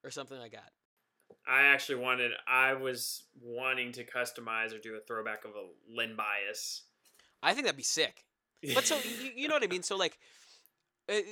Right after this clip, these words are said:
Speaker 1: that, that, that deep cut mixed with the iconic status of the team and player itself, I think makes the Chicago script, young Michael Jordan era Chicago Bulls jersey the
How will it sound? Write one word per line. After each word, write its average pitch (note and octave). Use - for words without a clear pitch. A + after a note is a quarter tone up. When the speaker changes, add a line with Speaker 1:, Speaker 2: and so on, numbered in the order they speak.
Speaker 1:
that, F#3+
that, F3
that D3
deep A#3
cut -
mixed F3+
with E3+
the D#3+
iconic D#3+
status C#3
of C3
the B2
team D3
and B2
player B2+
itself, -
I C3
think B2
makes C3
the C3+
Chicago D#3
script, -
young D3
Michael C#3+
Jordan C3
era A#2+
Chicago C3
Bulls A#2+
jersey A2
the B2+